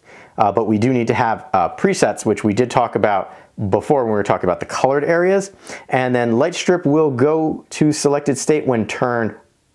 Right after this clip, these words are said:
on from the app, on from power source, which is touching the button.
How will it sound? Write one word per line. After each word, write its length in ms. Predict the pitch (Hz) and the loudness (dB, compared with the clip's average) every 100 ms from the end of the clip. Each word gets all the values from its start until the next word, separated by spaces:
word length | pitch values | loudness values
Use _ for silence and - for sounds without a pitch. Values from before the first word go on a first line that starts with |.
| _ - | _ 0
on 500 | 208 165 110 120 - - | 2 0 -2 -4 -12 -4
from 160 | 127 120 | -2 0
the 120 | 117 | 0
app, 420 | 117 113 - - _ _ | -2 -2 -8 -18 _ _
on 240 | 113 107 95 | -2 -2 -2
from 240 | - 82 | -4 -4
power 340 | - 202 233 | 0 0 0
source, 300 | 151 120 117 | 0 0 0
which 160 | 110 101 | -2 0
is 200 | 202 - | 0 -2
touching 480 | - - 143 139 117 | -6 -2 0 0 0
the 60 | |
button. 460 | 92 175 135 104 | 2 2 2 -4